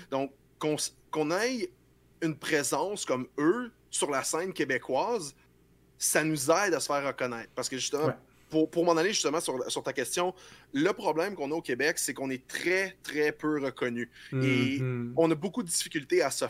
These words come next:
Speaker 1: faire reconnaître, à se faire voir. Euh, le Canada, en général, ça passe pas pire. Mais quand t'es un Québécois,
Speaker 2: On dirait que c'est un autre strike. Tu sais, t'es
Speaker 1: C'est
Speaker 2: Canadien,
Speaker 1: ça.
Speaker 2: t'as une strike, t'es Québécois, t'as deux strikes.
Speaker 1: E-,
Speaker 2: Là, il faut pas que t'aies
Speaker 1: exactement.
Speaker 2: un autre problème.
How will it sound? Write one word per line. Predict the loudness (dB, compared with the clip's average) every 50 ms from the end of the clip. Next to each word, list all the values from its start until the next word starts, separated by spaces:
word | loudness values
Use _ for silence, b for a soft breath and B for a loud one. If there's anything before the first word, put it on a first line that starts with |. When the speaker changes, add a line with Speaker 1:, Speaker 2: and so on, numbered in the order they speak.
| -6 -8 -6
Speaker 1:
faire | -2 -2 0 2 2 2 2 0 -2 -6 -14 -18 _ _ _ _ -14
reconnaître, | -8 -6 -6 -2 0 0 0 2 2 0 0 -2 -4 -4 -4
à | -2 -2
se | -2 -4 -6
faire | -2 0 2 2 2 2 0 -2
voir. | -6 -8 -4 -2 2 2 2 2 2 -2 -4 -6 -12 b b b b b b -2
Euh, | 0 2 2 0 0 -2 -6 -10 _ _ _
le | 0 2
Canada, | 4 4 4 4 4 2 2 2
en | 2
général, | -2 -2 -2 -2 0 0 0 -2
ça | 0 -2 -2 0
passe | 2 4 4 4 2 0
pas | 0 0 0 2
pire. | 2 0 0 0 -4 -8 -12 -16 _ _ _ _ _ _ _ _ _ _ _
Mais | -2 0 0 0
quand | 4 4 4 4 4 0 -6 _ _ _ 2
t'es | 4 6
un | 6 6
Québécois, | 4 0 -2 0 4 4 4 4 2 0 0 2 2 2 0 -2 -6 -12 _ -18 -8 -4
Speaker 2:
On | 4
dirait | 8 8 8
que | 10 10
c'est | 10 8
un | 10 10
autre | 8 6 6 4
strike. | 0 2 4 4 4 4 2 0
Tu | -2 -2
sais, | -2 2
t'es | 4 6
Speaker 1:
C'est |
Speaker 2:
Canadien, | 8 8 8 10 10 8 8 8 10 10 12 12
Speaker 1:
ça. | 12
Speaker 2:
t'as | 12 12 12
une | 12
strike, | 10 10 12 12 12 12 12 12 10
t'es | 6 6
Québécois, | 8 8 10 10 8 8 12 12 12 12 12
t'as | 12 12 12
deux | 12 12 10 10
strikes. | 8 8 10 12 12 12 12 10 8
Speaker 1:
E-, | 6
Speaker 2:
Là, | 8 8 8 8 8 8 10 10 12 10
il | 12
faut | 10 10 12
pas | 12 12
que | 12 12
t'aies | 12
Speaker 1:
exactement. | 12 12 12 12 12 12
Speaker 2:
un | 12
autre | 10 10
problème. | 12 12 12 12 12 12 12 12 10 8